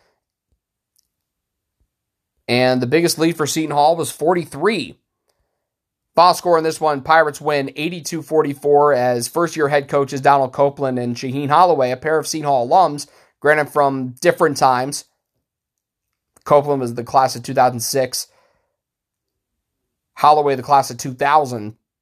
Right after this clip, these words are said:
So eighty-two forty-four the final. Alamir Dawes into the starting lineup for the first time this year and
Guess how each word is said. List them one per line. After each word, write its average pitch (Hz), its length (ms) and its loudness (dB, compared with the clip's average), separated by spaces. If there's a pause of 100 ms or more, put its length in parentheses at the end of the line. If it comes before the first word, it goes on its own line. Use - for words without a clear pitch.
(760)
So 127 360 0
eighty-two 180 380 0
forty-four 165 480 2
the 139 60 -4
final. 135 420 2
Alamir 170 400 2
Dawes 151 320 2
into 190 220 -6
the 170 80 -8
starting 160 320 2
lineup 139 340 0 (340)
for 139 100 -8
the 135 60 -8
first 135 260 -4
time 127 200 2
this 120 180 -6
year 117 280 -4 (420)
and 120 320 0